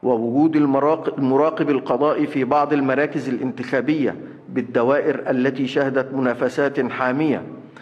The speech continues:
وطلبت بعثة جامعة الدول العربية تعميم هذا النظام على جميع المراكز الانتخابية في المستقبل.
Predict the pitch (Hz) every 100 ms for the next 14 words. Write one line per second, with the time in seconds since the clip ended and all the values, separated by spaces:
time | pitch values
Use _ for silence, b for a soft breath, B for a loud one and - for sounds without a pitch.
0 | B B B B B - 117 135 139 131
1 | 120 123 131 135 135 120 135 131 139 127
2 | 127 120 143 131 120 113 123 117 139 139
3 | 123 - - 135 117 123 139 135 120 135
4 | 131 127 123 123 117 131 135 123 - 123
5 | 123 117 120 120 139 135 120 110 110 127
6 | 127 - 117 110 - 117 - 120 117 113
7 | - 113 123 123 120 110 127 117 - -
8 | - -